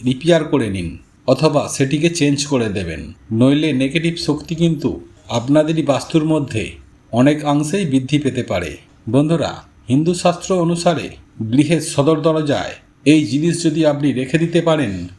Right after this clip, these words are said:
তাহলে কোনো রকম নেগেটিভ শক্তি আপনাদের গৃহে কখনোই প্রবেশ করতে পারবে না।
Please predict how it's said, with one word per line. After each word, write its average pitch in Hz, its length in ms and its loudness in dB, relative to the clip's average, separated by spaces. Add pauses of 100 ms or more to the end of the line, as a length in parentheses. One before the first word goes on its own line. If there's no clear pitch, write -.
(160)
তাহলে 143 380 2
কোনো 151 280 2
রকম 170 340 0
নেগেটিভ 160 400 0
শক্তি 147 520 -4 (260)
আপনাদের 151 560 2
গৃহে 147 400 -2 (260)
কখনোই 170 440 2
প্রবেশ 151 360 -2
করতে 156 320 -2
পারবে 135 360 0
না। 85 140 -4